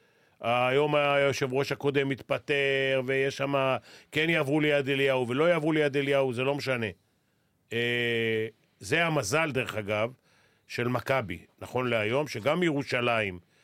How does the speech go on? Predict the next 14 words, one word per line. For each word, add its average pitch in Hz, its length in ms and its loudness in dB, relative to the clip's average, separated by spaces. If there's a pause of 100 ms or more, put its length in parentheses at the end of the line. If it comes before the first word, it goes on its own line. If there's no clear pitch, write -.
(340)
וגם 147 360 0
הפועל 151 300 0
תל 127 200 -2
אביב, 139 500 0
עם 220 280 2
כל 156 260 0
הכסף, 139 680 -2 (380)
ועם 175 300 0
כל 180 240 2
זה 165 140 0
שיש 160 240 -2
להם 170 220 2
בעלים 135 340 2
עשירים, 131 520 -2